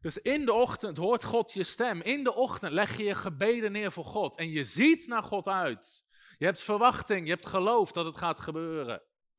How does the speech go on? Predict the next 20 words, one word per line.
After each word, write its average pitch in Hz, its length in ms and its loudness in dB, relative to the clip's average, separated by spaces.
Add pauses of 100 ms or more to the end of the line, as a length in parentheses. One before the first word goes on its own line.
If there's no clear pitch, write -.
(380)
Want 151 140 -6
je 202 60 0
hebt 196 120 -2
het 185 100 -4
in 196 40 -4
de 185 140 -4
ochtend 214 560 -4
al 175 100 -8
bij 190 160 -2
hem 190 100 -6
neergelegd. 190 880 -8 (640)
Zijn 196 240 0
gunstbewijzen, 208 920 0
zegt 175 120 -8
de 185 60 -12
Bijbel, 185 180 0
zijn 180 180 0
nieuw 240 260 -2
iedere 220 300 -2
ochtend. 196 800 -8